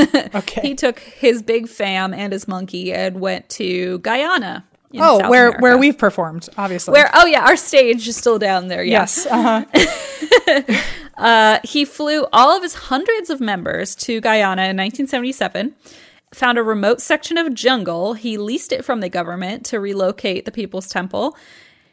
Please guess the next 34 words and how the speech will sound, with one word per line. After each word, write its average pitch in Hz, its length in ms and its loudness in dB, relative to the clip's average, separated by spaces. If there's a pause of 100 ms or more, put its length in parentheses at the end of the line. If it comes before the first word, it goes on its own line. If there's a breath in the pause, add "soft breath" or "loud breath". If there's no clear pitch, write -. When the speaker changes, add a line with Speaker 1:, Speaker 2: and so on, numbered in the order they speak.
(220 soft breath)
Speaker 2:
And 254 320 0
it 262 120 -2
basically 339 440 2
became 262 320 -4
a 220 80 -4
working 208 480 -4
agricultural 202 720 -6
commune 226 580 -4
called 220 320 -6
Jonestown, 294 880 -6
named 220 400 0
Speaker 1:
Mm. - 20 -6
Speaker 2:
after 170 200 -6
himself. 208 680 -6 (920 loud breath)
Um, 233 440 0
and 247 120 0
it 247 40 0
was 262 120 0
basically 359 300 2
considered 320 360 -4
a 285 60 2
utopian 254 600 -4
settlement 214 560 -4 (100)
away 214 360 0
from 233 320 -2
the 226 140 -6
meddling 214 580 -4
media 220 380 -4
and 214 180 -4
government 180 440 -8
of 185 100 -12
the 226 120 -8
United 175 320 -10
States. - 460 -14